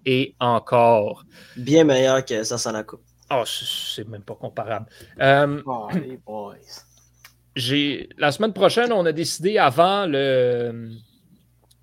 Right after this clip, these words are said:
Speaker 1: avant l'épisode de quel film qu'on faisait. En fait, la semaine prochaine, on va en avoir deux à faire parce qu'on a dit qu'on voulait se rendre à cinquante, mais il y a deux personnes qui ont oublié d'en faire un la semaine dernière. Euh, alors,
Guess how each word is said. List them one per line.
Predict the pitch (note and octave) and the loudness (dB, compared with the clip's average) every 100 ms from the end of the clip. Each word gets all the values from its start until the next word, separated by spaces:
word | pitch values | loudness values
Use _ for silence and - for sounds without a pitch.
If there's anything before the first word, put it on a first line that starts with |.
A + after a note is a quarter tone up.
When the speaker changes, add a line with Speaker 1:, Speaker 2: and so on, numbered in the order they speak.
| _ | _
Speaker 1:
avant | C3+ D3 | 0 2
l'épisode | F3 C#3 C#3+ F#3 F#3 - _ _ _ _ - | 0 -2 0 0 0 -12 _ _ _ _ -8
de | C#3+ | -6
quel | C3 D#3 | -2 -2
film | C#3 F3+ | -2 -4
qu'on | D#3+ | -2
faisait. | B2+ B2+ | -2 -2
En | G#3+ | -2
fait, | C4 C4 | -2 -2
la | E3+ | -2
semaine | C3+ A3 | -4 -4
prochaine, | F3 C#3+ A#3 | -2 -4 -2
on | A#3+ | -4
va | D3 | -2
en | D#3+ | -2
avoir | D3+ C#3+ F3+ B2 | -2 0 0 0
deux | A#2 A2 C#3 G#3 _ | -4 -6 -6 -8 _
à | - | -20
faire | - C3+ E3 A#3 _ | -8 -4 -4 -8 _
parce | - A#2+ | -14 -10
qu'on | C#3 B2+ | -8 -6
a | A#2+ | -6
dit | B2+ | -6
qu'on | D#3 | -8
voulait | B2 C3+ | -4 -4
se | C#3+ | -2
rendre | D3 | -2
à | C#3+ | -2
cinquante, | C#3+ C3+ - D#3+ G3+ D3 | -2 -4 -4 -6 -6 -6
mais | C3 B2 | -4 -2
il | |
y | A#2+ | -4
a | |
deux | A#2+ C3+ D3+ | -4 -6 -6
personnes | D3+ C3 - D#3 | -6 -6 -6 -8
qui | C3 | -6
ont | B2+ - | -8 -8
oublié | D#3+ C3 B2+ B2+ D#3 | -10 -8 -6 -4 0
d'en | C#3 A2+ | 0 -2
faire | C#3 C3 B2+ | -2 -2 -2
un | |
la | D3+ A#2+ | -2 -4
semaine | - C3+ | -4 0
dernière. | B2+ A2+ B2 C#3+ C#3+ - - - - _ _ | 0 0 -4 -6 -6 -12 -20 -20 -20 _ _
Euh, | A#2 A2+ A2+ A#2 | 0 2 2 0
alors, | A#2+ A#2+ B2+ B2+ B2 - | 0 2 4 4 2 -4